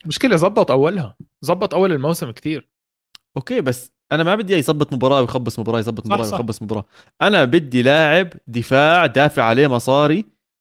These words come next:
Speaker 2: يكون زلمة قد حاله بنص الملعب. خلص يا زلمة، ما بدوش أوجع راسي. موضوع من-، موضوع السنتر باكس هذا مفروض يكون من أساسيات
Speaker 1: ثابت،
Speaker 2: الفريق
Speaker 1: ثابت.
Speaker 2: و-، و-، ومنتهي. يعني شوف، طلع كل الأندية اللي كان عندها،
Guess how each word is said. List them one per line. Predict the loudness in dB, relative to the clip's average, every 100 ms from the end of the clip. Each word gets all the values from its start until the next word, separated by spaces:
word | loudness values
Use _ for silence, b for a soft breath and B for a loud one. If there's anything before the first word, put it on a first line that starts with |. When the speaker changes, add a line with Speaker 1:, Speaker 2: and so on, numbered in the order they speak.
| _ -8
Speaker 2:
يكون | -2 2 2
زلمة | 4 4 4 2
قد | 0 -2
حاله | 0 0 0
بنص | -4 -8
الملعب. | -4 -2 -4 -6 _ _
خلص | 0 0 2
يا | -2
زلمة، | -4 -4
ما | -2
بدوش | -2 2
أوجع | 2 2 2
راسي. | 0 -2 -4
موضوع | -4 -2 -2
من-، | -2 -6 -2
موضوع | -2 0
السنتر | -2 0 0 0
باكس | 0 0 0 -2
هذا | 0 0
مفروض | -4 -6 -8 -8 B B B B B -16 -16 _ -4
يكون | -2 2 2
من | 2
أساسيات | 0 0 0 2 2
Speaker 1:
ثابت، | 2 2
Speaker 2:
الفريق | 0 2 2 0
Speaker 1:
ثابت. | -2 -4
Speaker 2:
و-، | -6
و-، | 0
ومنتهي. | 2 2 0 2 2 2
يعني | -2 -2
شوف، | -4 -4
طلع | 0 0
كل | 2 2 2
الأندية | 0 -2 0
اللي | 0
كان | 0 0
عندها، | 0 -2 0 2 2